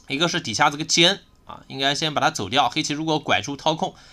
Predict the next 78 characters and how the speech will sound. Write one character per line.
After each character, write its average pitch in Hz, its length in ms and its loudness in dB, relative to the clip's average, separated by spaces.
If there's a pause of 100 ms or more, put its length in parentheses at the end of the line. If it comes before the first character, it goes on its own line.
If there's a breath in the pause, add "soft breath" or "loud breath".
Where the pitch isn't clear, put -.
(200 loud breath)
你 131 140 0
再 170 140 10
往 131 140 4
右 127 120 2
边 123 180 0
去 101 420 -4
先 123 200 -4
手 107 80 -6
收 104 160 -6
官， 110 180 -8 (840)
这 175 120 -6
个 156 80 2
是 135 80 2
一 - 20 0
个 113 80 -4
问 110 100 -2
题。 104 200 -10
还 156 180 8
有 165 100 4
就 147 140 0
是 147 80 2
右 180 100 -2
边 170 160 0
这 175 60 -6
个 185 80 -4
劫 113 400 -2 (520)
啊， 120 100 0
对 175 200 0
于 180 120 0 (100)
左 117 160 -2
上 175 160 2
这 165 60 -2
个 160 80 -2
劫， 127 140 -4
你 127 100 -4
不 131 100 -4
应 175 80 -4
该 202 160 4
找 107 240 0
右 160 160 0
边 165 180 0
这 156 200 -2
个 - 380 -10 (640)
一 160 120 2
路 196 380 -2
粘 220 300 4
的 370 100 0
这 - 140 -8
个 101 80 -6
劫 95 120 -10
材， - 200 -16 (960)
因 165 80 -2
为 196 120 8
左 208 220 0
上 165 160 6
被 160 100 4
黑 165 140 2
棋 156 140 2
一 - 20 -4
提， - 180 -6
就 147 140 -4
先 165 240 0
亏 165 240 -2
再 151 140 2
换 127 180 -2
一 113 40 -6
个 117 60 -4
劫 110 140 -6
打， 113 160 -6
那 110 100 -6
白 110 140 -4
棋 110 140 -8
肯 98 100 -12
定 104 140 -8
是 110 80 -10
有 104 80 -6
亏 101 200 -10
的， - 120 -14